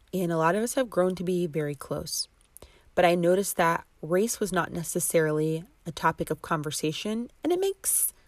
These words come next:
sense, kind of, to some extent, right? Because they didn't really have many brown people in their group. Many, many brown people in their group. Um, so it makes sense, right?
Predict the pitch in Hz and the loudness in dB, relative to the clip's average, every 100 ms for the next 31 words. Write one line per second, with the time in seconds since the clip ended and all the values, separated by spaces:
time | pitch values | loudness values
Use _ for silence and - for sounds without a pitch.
0 | - - - 370 330 - - 208 180 202 | -6 0 4 4 4 2 0 2 2 2
1 | - 226 285 269 - - 175 175 170 190 | 0 0 0 0 -2 -2 0 2 0 0
2 | 196 180 175 185 190 170 175 170 170 165 | 0 0 2 2 2 2 4 4 2 0
3 | 165 151 139 143 160 165 165 - 180 185 | -2 -2 -2 0 -2 -2 -6 -4 -6 -6
4 | 202 285 247 - _ _ _ - 180 208 | -6 -4 -4 -6 _ _ _ -8 -2 -2
5 | 180 - _ _ - 180 185 156 143 156 | -2 -6 _ _ -8 -4 -2 -4 -6 -6
6 | 170 165 - 165 170 - - - _ - | -8 -10 -8 -8 -6 -8 -10 -16 _ -20
7 | - - - 185 180 170 98 202 _ - | -20 -12 -2 0 0 -6 -12 -14 _ 2
8 | 277 262 247 233 - 143 - - 160 202 | 4 4 0 -4 -6 -8 -8 -8 -12 -12